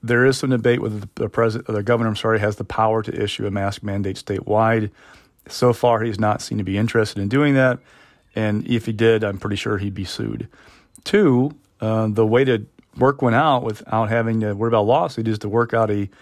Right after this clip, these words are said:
a rule with lawmakers, Republican lawmakers who run both houses of the legislature. He could start the emergency, the administrative rules process tomorrow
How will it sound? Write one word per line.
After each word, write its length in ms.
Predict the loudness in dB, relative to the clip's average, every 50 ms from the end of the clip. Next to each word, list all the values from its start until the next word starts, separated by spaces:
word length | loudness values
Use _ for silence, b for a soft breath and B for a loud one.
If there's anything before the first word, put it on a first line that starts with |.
| b b b b b _
a 100 | -4 -2
rule 320 | 0 2 2 4 4 4 4
with 260 | 4 2 0 0 -6 -10 _
lawmakers, 600 | 0 0 0 0 -2 -4 -8 -8 -8 -12 -12 -10
Republican 420 | -6 -2 -2 0 0 -2 -4 -4 -4
lawmakers 460 | -4 -4 -4 -4 -6 -6 -6 -8 -6
who 60 | -6
run 200 | -4 -4 -2 0
both 180 | 0 -2 -2 0
houses 240 | 0 0 0 0
of 60 | 0 0
the 60 | 0
legislature. 540 | 0 0 -2 -6 -6 -6 -8 -10 -10 -12 b b b b b b b b b
He 160 | _ -2 0
could 160 | 2 2 0
start 260 | 2 2 2 2 2 0
the 80 | 0
emergency, 440 | 0 2 2 0 0 -4 -4 -4 -4
the 200 | -2 -2 -4 -4
administrative 500 | -4 -4 -2 0 0 0 0 0 0 0
rules 220 | 0 0 -2 -2
process 460 | -2 -2 0 0 0 0 0 -2 -4 -4
tomorrow 680 | -4 -4 0 0 2 2 2 0 0 -2 -4 -4 -6